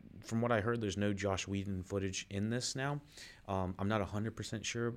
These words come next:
if that's true, but I'll, you know, take that with a grain of salt. Um, ultimately, the original Justice League, we have a, we have a, a review on it. I can link it in the show notes if you'd like. Um, but the original Justice League, the biggest problem was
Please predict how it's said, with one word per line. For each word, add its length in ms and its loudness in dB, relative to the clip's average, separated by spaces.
if 140 -4
that's 220 0
true, 300 2
but 260 4
I'll, 220 2
you 100 2
know, 80 4
take 200 4
that 100 4
with 160 2
a 20 0
grain 200 2
of 100 2
salt. 260 4
Um, 320 8
ultimately, 640 6
the 140 10
original 400 6
Justice 500 4
League, 340 2
we 140 6
have 200 6
a, 80 6
we 200 4
have 220 4
a, 40 6
a 540 4
review 420 2
on 120 0
it. 140 -2
I 80 -2
can 160 -2
link 200 -2
it 60 -2
in 120 -2
the 80 -4
show 200 -2
notes 300 -4
if 140 -12
you'd 120 -4
like. 280 -4
Um, 420 0
but 160 4
the 120 0
original 340 2
Justice 420 2
League, 200 -4
the 60 -2
biggest 300 0
problem 340 4
was 320 0